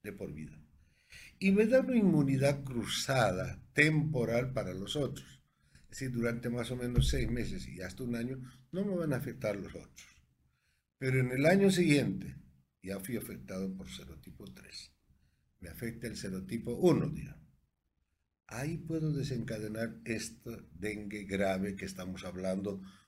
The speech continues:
con shock por extravasación, con hemorragia, con todas esas cosas. Entonces, mínimamente se necesitan dos infecciones para tener la posibilidad de desencadenar el dengue grave.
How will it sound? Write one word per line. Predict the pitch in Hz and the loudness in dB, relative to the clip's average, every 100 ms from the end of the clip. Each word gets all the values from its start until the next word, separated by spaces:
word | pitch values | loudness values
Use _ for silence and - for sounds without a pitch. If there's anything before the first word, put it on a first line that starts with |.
| _ | _
con | - 90 87 | -10 -8 -8
shock | - 104 107 98 104 | -4 -2 -2 -2 -4
por | 95 | -2
extravasación, | 95 - 95 92 98 95 104 101 101 | -4 -2 -4 -2 -4 -6 -4 -6 -6
con | 95 95 | -4 -2
hemorragia, | 107 104 95 101 101 101 104 | -2 -2 -2 -2 -2 -6 -12
con | 95 78 | -14 -14
todas | 85 - | -14 -14
esas | - - | -16 -18
cosas. | - - - _ _ _ _ _ _ | -20 -20 -20 _ _ _ _ _ _
Entonces, | 135 135 | -4 4
mínimamente | 226 226 190 147 135 135 160 | 6 8 8 4 2 0 -4
se | 135 | -4
necesitan | 113 - 120 123 117 | -4 -6 -6 -4 0
dos | 151 160 | 0 0
infecciones | 160 - 131 - 120 107 117 - - - _ - | 0 0 -2 -4 -4 -4 -8 -10 -18 -20 _ -8
para | 95 87 - | -6 -6 -6
tener | 92 98 98 | -4 -2 -2
la | 95 92 | -2 -4
posibilidad | 110 104 - 95 98 | -2 0 0 2 0
de | 95 | -2
desencadenar | 90 - 85 - 82 87 90 | -6 -8 -10 -12 -12 -10 -10
el | 87 78 | -10 -10
dengue | 82 80 78 | -12 -12 -12
grave. | 78 - | -10 -12